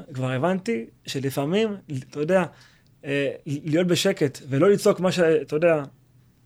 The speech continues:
רגע, זה בסדר? אה, אוקיי, סליחה. אז, אה, אתה יודע, כאילו, במהלך השנים, אז אני כבר הבנתי שיש כוח לפעמים בשתיקה. ולא עכשיו כל פעם וכל רעיון וכל שבוע וכל יום, ואתה יודע, כאילו, לשלוח הודעות, והם,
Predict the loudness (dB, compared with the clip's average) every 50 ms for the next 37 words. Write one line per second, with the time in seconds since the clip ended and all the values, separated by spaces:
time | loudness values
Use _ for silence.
0 | _ _ _ _ _ _ _ -12 -10 -8 -8 -10 -10 -14 _ _ _ _ -16 -16
1 | -16 -18 -20 _ _ _ _ -6 -4 -4 -4 -4 -8 -14 _ _ _ _ _ _
2 | _ _ _ _ _ _ _ _ _ _ _ _ -8 -8 -6 -6 -8 -12 -14 -18
3 | -20 _ _ -20 -18 -16 -16 -14 -16 -16 -18 -20 -20 -20 -20 _ _ -6 -4 -2
4 | 0 2 4 4 6 6 4 2 2 2 2 2 4 2 2 2 2 0 0 -2
5 | -4 -8 -12 -18 _ -20 -20 -20 -20 -20 -20 _ _ _ _ 0 0 0 2 2
6 | 2 2 2 0 0 -2 -4 -2 -2 -2 0 0 0 0 2 2 2 0 0 -2
7 | -2 -2 -2 -2 -6 -10 -16 -14 -12 -8 -4 -2 -2 -2 -4 -6 -8 -4 -2 0
8 | 0 0 -2 -2 -2 0 0 0 -2 -2 -4 -2 -2 -2 -2 -4 -6 -8 -14 _
9 | _ _ _ -8 -6 -6 -4 -4 -4 -4 -4 -6 -8 -8 -14 _ _ _ _ _
10 | _ _ _ _ _ _ -4 2 4 4 6 6 6 4 4 4 2 2 2 0
11 | 0 0 0 2 2 2 2 2 0 0 0 0 0 2 4 6 6 6 6 4
12 | 2 0 0 -2 -2 -2 -2 -2 0 0 0 0 2 2 2 2 2 0 0 0
13 | 0 2 2 2 2 2 2 2 2 2 4 2 0 0 0 -2 0 0 2 2
14 | 2 4 4 4 4 4 4 4 2 4 4 4 2 0 -6 -14 -20 -4 _ 2
15 | 2 2 2